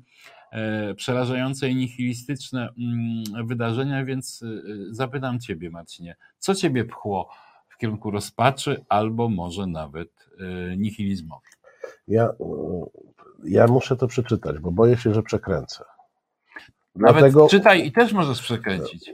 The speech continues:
Speaker 2: uży-, u-, b-, b-, będę cytował.
Speaker 1: Mhm.
Speaker 2: To jest, y, cytat z, z wiadomości Radia Z. E, otóż, y, okazało się, że coś wybuchło w komendzie
Speaker 1: <laughs>
Speaker 2: i komendant główny wylądował w szpitalu,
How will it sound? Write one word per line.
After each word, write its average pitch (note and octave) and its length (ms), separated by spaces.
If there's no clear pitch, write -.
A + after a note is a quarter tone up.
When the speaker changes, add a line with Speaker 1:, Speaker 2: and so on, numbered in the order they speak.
Speaker 2:
uży-, B2 460
u-, G#2+ 140
b-, A#2 200
b-, A2+ 200
będę A2+ 400
cytował. - 440
Speaker 1:
Mhm. G2 280
Speaker 2:
To D3 100
jest, - 340
y, B2 200
cytat A#2 440
z, - 160
z G2 200
wiadomości G#2+ 800
Radia G2 460
Z. - 180
E, G2 460
otóż, - 400
y, G#2+ 40
okazało C3 560
się, A#2 220
że G#2+ 420
coś A2 240
wybuchło F#2 680
w - 80
komendzie F2 600
Speaker 1:
<laughs> - 580
Speaker 2:
i G#2+ 220
komendant A#2 520
główny A2 380
wylądował G#2 540
w - 40
szpitalu, G#2+ 840